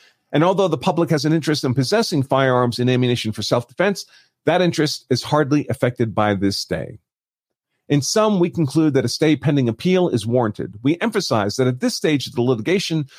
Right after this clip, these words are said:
we decide only whether to stay, in part, the district court's order while this appeal is pending. Some of our colleagues have raised procedural questions regarding the propriety under circuit rules and practices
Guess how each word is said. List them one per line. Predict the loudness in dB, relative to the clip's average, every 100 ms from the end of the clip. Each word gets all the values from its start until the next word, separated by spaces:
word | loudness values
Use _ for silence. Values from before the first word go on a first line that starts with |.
| -8
we | -4
decide | -2 0 0 2
only | 2 2 2 2
whether | 2 0 2 0
to | 0
stay, | -2 0 0 0 -4 -12 _ _
in | -2 0
part, | 0 0 0 -4 -14 _ _
the | -2
district | -2 -2 -4
court's | 0 -2 0
order | 2 4 2 0 0
while | 0 2
this | -2 -2
appeal | -4 0 0
is | -2
pending. | -4 -6 -6 -12 _ _ _ _ _ _ _ _ _ -10
Some | -2 0
of | 2 2
our | 0
colleagues | 0 -2 0 -2 -2
have | -2 2
raised | 2 0 -2 -12 _
procedural | -4 0 -2 0 0 -2
questions | 0 -2 -2 -8 -6
regarding | -2 2 2 2 2
the | 0
propriety | -4 -2 0 2 0 0
under | 0 0
circuit | 0 0 0 0
rules | 2 2 0
and | -2
practices | -2 -4 -6 -2 -2 -2